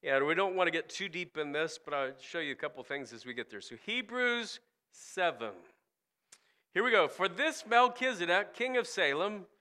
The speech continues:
priest of the Most High God, who met Abraham returning from the slaughter of the kings and blessed him, to whom also Abraham gave a tenth part of all.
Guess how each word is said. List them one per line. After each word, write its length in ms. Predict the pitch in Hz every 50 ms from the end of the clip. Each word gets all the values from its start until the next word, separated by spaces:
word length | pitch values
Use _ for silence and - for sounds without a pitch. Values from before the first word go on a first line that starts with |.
| _ _ _ _ -
priest 240 | 214 254 262 254 -
of 60 | -
the 60 | 208
Most 260 | 196 220 220 214 -
High 180 | 220 214 220 208
God, 460 | 156 139 123 123 139 170 190 175 160 - _ _ _ _ _ _ _ _ _ _ _ _ _ -
who 160 | 190 220 220
met 340 | 214 220 247 269 262 - -
Abraham 600 | 220 220 226 240 208 208 190 170 170 175 180 190 190
returning 400 | 180 170 - 202 208 208 196 190
from 180 | - 196 185
the 60 | 165 147
slaughter 340 | - 196 185 190 190 185
of 60 | 180 151
the 60 | 143
kings 300 | - 202 208 208 180 151
and 120 | 147 139
blessed 340 | 139 180 214 202 - - -
him, 320 | 147 151 160 175 175 170 - - _ _ _ _ _ _ _ -
to 180 | - 185 196 180
whom 280 | 190 262 285 285 247 196
also 640 | 202 233 254 269 254 269 - - 196 190 196 202 190 160
Abraham 680 | 220 240 277 226 214 185 185 190 190 202 202 185 165
gave 340 | - 190 208 220 220 214 185
a 160 | 175 175 170
tenth 580 | - - - 254 277 277 269 269 - - - _ _
part 480 | - 240 247 220 180 180 196 202 196 - - _ _ _ _ -
of 120 | - 180 202
all. 440 | 247 254 233 185 147 117 110 101